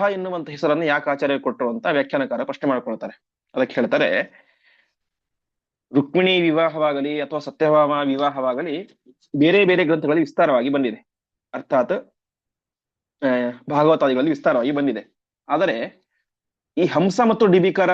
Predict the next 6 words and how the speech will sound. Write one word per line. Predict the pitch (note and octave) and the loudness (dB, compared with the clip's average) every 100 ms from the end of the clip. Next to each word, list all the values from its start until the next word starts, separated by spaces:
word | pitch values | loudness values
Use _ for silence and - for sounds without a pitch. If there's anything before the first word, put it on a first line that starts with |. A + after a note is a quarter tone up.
| F3 | 2
ಒಂದು | E3+ E3 F3 E3 D#3+ C#3+ | 0 0 -2 -2 -2 -4
ವಿಚಾರ | C#3 F3+ D#3 | -2 0 0
ಎಂಬುದು | C#3 D#3 D#3+ F3+ - - | 0 -2 -4 -6 -10 -8
ಭಾಗವತ | C#3 C#3+ E3+ E3 D#3+ | -2 0 0 0 0
ಆಗಲಿ | D3 E3 | -2 -4
ಭಾರತವಾಗಲಿ | D#3 C3+ D3 D3 C#3 B2+ E3+ E3 A#3 | -4 -4 -2 -2 -2 -2 -4 -8 -12